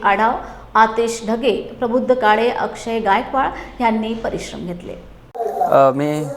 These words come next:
Speaker 2: जय शिवराय जय भीम, मी अक्षय गायकवाड, फुले शाहू आंबेडकर विद्यार्थी कृती समिती समन्वयक. आज आपण पीपल्स कॉलेज या ठिकाणी शिवराय ते भीमराय समतावादी विचारांचा जागर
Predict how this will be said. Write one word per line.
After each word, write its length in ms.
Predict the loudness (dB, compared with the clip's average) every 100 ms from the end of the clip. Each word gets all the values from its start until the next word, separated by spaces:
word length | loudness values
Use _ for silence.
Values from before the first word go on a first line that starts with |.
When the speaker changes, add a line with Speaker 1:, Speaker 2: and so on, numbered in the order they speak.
| -10 -4 4
Speaker 2:
जय 120 | 6
शिवराय 280 | 6 4 4 4
जय 120 | 2
भीम, 180 | 2 0 -4 -2 -2 0
मी 80 | 2
अक्षय 280 | 4 4 4
गायकवाड, 360 | 6 4 2 -2
फुले 320 | -4 0 2
शाहू 200 | 4 4
आंबेडकर 360 | 4 0 2
विद्यार्थी 400 | 2 4 2 2
कृती 220 | 0 2 2
समिती 400 | 2 2 0 -2
समन्वयक. 600 | 0 2 4 4 4 0 -6 -10 -8 -6 -6 -8 -8 -6 -6 0
आज 420 | 4 4 2 -4 -8
आपण 260 | -2 0 0
पीपल्स 340 | 0 0 2
कॉलेज 260 | 2 2 4
या 100 | 4
ठिकाणी 400 | 2 2 2 0
शिवराय 480 | -4 4 6 8 6 2
ते 60 | -4
भीमराय 440 | 0 4 4 4 0 -10 -8 -8 -8 -6 0
समतावादी 600 | 4 4 4 4 4 2
विचारांचा 420 | 4 4 4 2
जागर 440 | 2 4 4 2